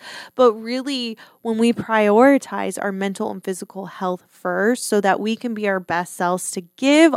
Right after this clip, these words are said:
our best selves to our kids, our loved ones, and to everything around us, that's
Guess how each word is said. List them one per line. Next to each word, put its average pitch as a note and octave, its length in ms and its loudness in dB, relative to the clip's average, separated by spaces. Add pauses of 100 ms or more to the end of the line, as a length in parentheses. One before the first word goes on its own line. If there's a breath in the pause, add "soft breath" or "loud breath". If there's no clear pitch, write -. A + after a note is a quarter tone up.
our G3+ 160 2
best F#3 240 -2
selves F3 380 0
to - 120 -10
our F#3+ 100 -6
kids, G#3+ 420 -6
our - 160 -10
loved F#3 280 -2
ones, F3+ 420 -4 (260 loud breath)
and G#3+ 140 -8
to A3 120 -2 (100)
everything A3 580 -2
around F3+ 560 -4
us, A3+ 260 4 (320 loud breath)
that's A3 320 4